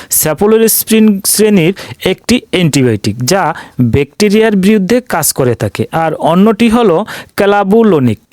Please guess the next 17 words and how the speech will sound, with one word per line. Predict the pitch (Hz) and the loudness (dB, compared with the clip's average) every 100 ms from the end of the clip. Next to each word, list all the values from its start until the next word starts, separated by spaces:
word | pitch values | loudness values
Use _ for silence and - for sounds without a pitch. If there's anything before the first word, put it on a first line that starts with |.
| - _ - 190 | -14 _ -4 -4
এটি | 175 233 | 0 0
একটি | 233 240 180 | 2 0 0
বিটা | 151 185 220 214 - - 127 131 | 0 0 -2 -4 -8 -4 0 2
ল্যাকটামেজ | 170 - _ 240 220 170 190 - - - - 220 | 0 -6 _ -2 2 2 0 -4 -12 -14 0 2
ইনহিবিটর, | 208 196 208 190 156 185 - - 131 | 4 2 0 0 -2 -2 -8 -4 0
যা | 160 135 120 | 0 -2 -4
ব্যাকটেরিয়ার | 147 - 220 208 226 202 | -6 -2 0 2 2 2
দ্বারা | 220 220 - - | 0 0 -4 -2
উৎপন্ন | 208 _ - 220 202 135 | -2 _ -2 2 2 0
বিটা | 131 175 208 160 | -2 0 0 2
ল্যাকটামেজ | 147 170 - 220 220 214 - - 160 | 0 -2 -4 0 2 2 -2 -4 0
এনজাইমকে | 180 175 220 220 240 208 151 | 0 2 2 2 2 2 2
নিষ্ক্রিয় | 175 - - 214 233 220 - | 2 0 -2 0 2 2 0
করে। | 165 117 - 196 | 0 -2 -2 -2
এটি | 208 240 - | 0 0 0
সাধারণত | 170 170 208 226 233 - 131 190 - - | -2 -2 0 2 0 0 -2 -2 -6 -4
শিশুদের | 202 - 220 233 | -2 0 2 2